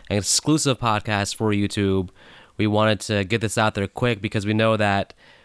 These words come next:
a hot topic on everybody's mind right now is Halloween Ends. Just came out a couple days ago.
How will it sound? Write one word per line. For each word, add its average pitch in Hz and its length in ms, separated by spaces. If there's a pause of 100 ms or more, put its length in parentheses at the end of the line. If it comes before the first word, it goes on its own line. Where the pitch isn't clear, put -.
(120)
a 95 80
hot 120 240
topic 117 380
on 107 120
everybody's 110 380
mind 104 260
right 101 160
now 101 220
is 101 240
Halloween 104 380
Ends. 98 440 (320)
Just 117 240
came 107 200
out 101 140
a 101 40
couple 101 220
days 101 280
ago. 98 440